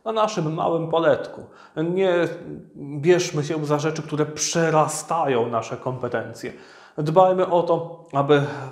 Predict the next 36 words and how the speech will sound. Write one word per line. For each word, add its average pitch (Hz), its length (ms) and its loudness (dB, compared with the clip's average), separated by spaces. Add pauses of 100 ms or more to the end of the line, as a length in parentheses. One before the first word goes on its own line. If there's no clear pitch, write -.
(240)
to, 220 160 4
co 226 160 2
od 208 100 2
nas 180 220 -2
zależało, 160 580 4
abyśmy 147 340 0
uregulowali 190 1160 0
to, 180 120 -4
co 185 140 -4
urego-, 175 600 0 (100)
uregulować 165 760 0
potrafimy, 151 760 -4 (440)
e, 165 180 4
w 156 140 0
naszej 160 480 2
rodzinie, 160 460 2
w 135 80 -6
naszej 151 360 -2
firmie, 147 500 0
w 143 40 0
naszym 147 360 -2
najbliższym 147 640 -2
otoczeniu, 147 500 2 (360)
e, 143 160 8
wśród 160 640 2
naszych 165 440 0
przyjaciół. 151 680 0
Dbajmy 170 380 0
o 202 140 -2
to, 202 100 0
żeby 202 200 -4
zrobić 190 420 -4
to, 196 140 -4
co 180 160 -6
zrobić 160 480 -2
możemy, 190 420 0